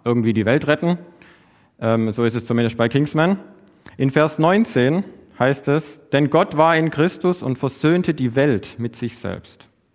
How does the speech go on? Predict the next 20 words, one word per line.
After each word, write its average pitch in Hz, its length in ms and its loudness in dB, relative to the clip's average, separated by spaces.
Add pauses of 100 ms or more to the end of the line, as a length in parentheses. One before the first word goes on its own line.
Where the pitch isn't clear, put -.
(680)
und 110 220 -6
hat 107 160 0
unter 170 340 0
uns 135 320 -2
das 107 260 -6
Wort 117 240 0
von 107 220 -4
der 104 100 -2
Versöhnung 107 580 -6
aufgerichtet." 92 840 -8 (1900)
Die 143 100 0
Kingsman-Missionen, 175 920 2
die 147 80 0
sind 147 220 0
klar. 95 320 0 (600)
Die 110 120 -4
Welt 190 240 2
retten, 170 400 0 (420)
Katastrophen 156 600 0
verhindern 143 560 0